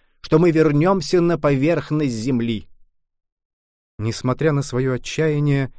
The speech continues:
я был тронут этими словами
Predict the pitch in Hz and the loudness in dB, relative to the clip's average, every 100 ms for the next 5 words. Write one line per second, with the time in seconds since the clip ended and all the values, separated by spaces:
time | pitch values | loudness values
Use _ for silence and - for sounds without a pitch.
0 | - _ _ _ 107 135 160 151 - 151 | -20 _ _ _ -2 0 0 -2 -4 0
1 | 170 143 127 - 147 135 135 - 127 127 | 2 4 0 -2 -4 -2 -4 -4 -2 0
2 | 170 160 139 | 0 0 0